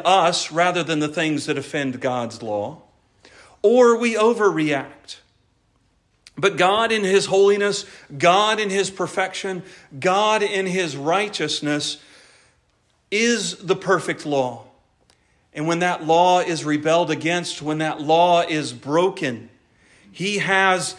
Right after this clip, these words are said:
the appropriate reaction to the law of the infinite God being made nothing of. God does not lose control of His wrath.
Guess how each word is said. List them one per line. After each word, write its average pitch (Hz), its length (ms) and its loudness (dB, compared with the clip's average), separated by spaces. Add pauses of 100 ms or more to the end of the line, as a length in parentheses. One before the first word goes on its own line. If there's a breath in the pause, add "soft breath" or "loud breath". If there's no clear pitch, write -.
(160 loud breath)
the 180 280 -4
appropriate 170 960 2
reaction 156 920 -4 (260 loud breath)
to 175 160 -4
the 156 140 -4
law 160 760 2
of 139 160 -4
the 147 160 0
infinite 151 480 -4
God 135 520 -2 (360 loud breath)
being 147 640 0 (1300)
made 131 440 -4
nothing 127 440 -4
of. 123 540 -8 (2000 soft breath)
God 180 580 2
does 175 280 2
not 185 280 0
lose 196 340 -2
control 165 580 -4
of - 80 -4
His 135 240 -6
wrath. 143 540 -4